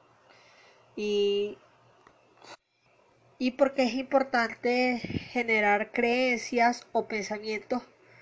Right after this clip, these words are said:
positivos, ya que como, como bien lo dice la, la teoría,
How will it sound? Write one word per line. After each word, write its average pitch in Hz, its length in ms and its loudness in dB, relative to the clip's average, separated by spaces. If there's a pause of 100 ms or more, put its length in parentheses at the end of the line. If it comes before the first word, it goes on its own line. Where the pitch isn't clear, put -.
(400)
positivos, 262 840 0 (540)
ya 208 280 0
que 220 220 0
como, 220 600 -2 (600)
como 208 340 -4
bien 220 260 0
lo 233 80 0
dice 247 400 -2
la, 226 380 0
la 208 180 0
teoría, 240 580 -2